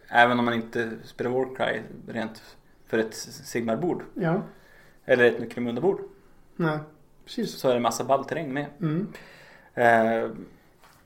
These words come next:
Speaker 1: jag tycker ungefär som jag trodde jag skulle tycka, att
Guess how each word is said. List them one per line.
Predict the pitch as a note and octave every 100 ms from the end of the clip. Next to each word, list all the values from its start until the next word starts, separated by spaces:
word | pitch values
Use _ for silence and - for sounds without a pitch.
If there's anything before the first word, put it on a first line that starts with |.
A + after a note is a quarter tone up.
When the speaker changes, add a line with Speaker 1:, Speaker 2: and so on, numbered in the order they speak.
| - - - - - -
Speaker 1:
jag | C#3+ C#3+ D#3 D3 C#3+
tycker | F#3+ F3+ E3
ungefär | D#3 D3+ A3
som | F3+
jag | C3+
trodde | D#3 F#3+
jag |
skulle | - A2+
tycka, | A2+ -
att | A#2